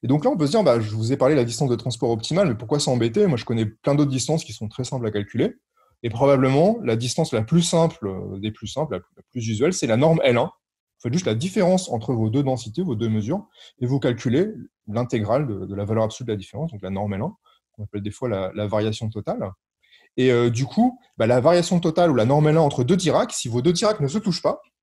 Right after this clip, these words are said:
bah, elle est tout le temps égale à deux, parce que vous avez un un ici et un moins un ici, donc la différence va, va, va faire exactement deux. Donc, pour la, la, la convergence en norme L un, qu'on appelle des fois la, la topologie forte, la convergence forte, qui est la plus simple à calculer finalement,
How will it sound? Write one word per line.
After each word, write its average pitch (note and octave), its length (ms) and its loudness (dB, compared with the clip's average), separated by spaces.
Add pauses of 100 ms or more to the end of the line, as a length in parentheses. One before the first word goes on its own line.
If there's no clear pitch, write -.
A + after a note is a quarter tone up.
(340)
bah, - 100 -20
elle A#2 80 2
est A2+ 40 0
tout C3+ 80 -4
le F#3 60 0
temps G#3+ 160 4
égale D3 220 4
à C3 80 6
deux, C3 260 0 (160)
parce - 120 -20
que G#2+ 60 -12
vous G2+ 140 -8
avez G#2+ 160 -2
un G#2 180 -2
un C3+ 140 0
ici D3+ 360 -4
et B2 40 -2
un G#2 100 0
moins A#2+ 280 0
un A2+ 80 0
ici, A2 200 -4
donc C3+ 160 -8
la G#2 100 -6
différence A2+ 380 -6 (560)
va, G2+ 160 -8
va, F#2+ 240 -10
va F#2 140 -14
faire G#2 160 -4
exactement A#2 500 -2
deux. A#2+ 160 0 (560)
Donc, B2+ 160 -4
pour A3+ 160 0
la, D#3 220 6
la, A#2 240 2
la A2+ 120 0
convergence D#3+ 640 0
en C3 80 2
norme C#3 240 2
L A2 80 4
un, F#3 120 2
qu'on B2+ 160 -6
appelle G#2+ 200 -4
des A2+ 80 -2
fois C3+ 220 -4
la, F#2+ 180 -2 (200)
la G2 100 -10
topologie A#2+ 500 -2
forte, C3+ 340 -6
la - 120 -20
convergence G#2+ 480 -2
forte, - 280 -4 (380)
qui - 120 -6
est - 20 0
la G2 80 0
plus B2+ 160 -10
simple D#3+ 240 -2
à G#2 40 -2
calculer G#2+ 380 -4
finalement, B2 400 -6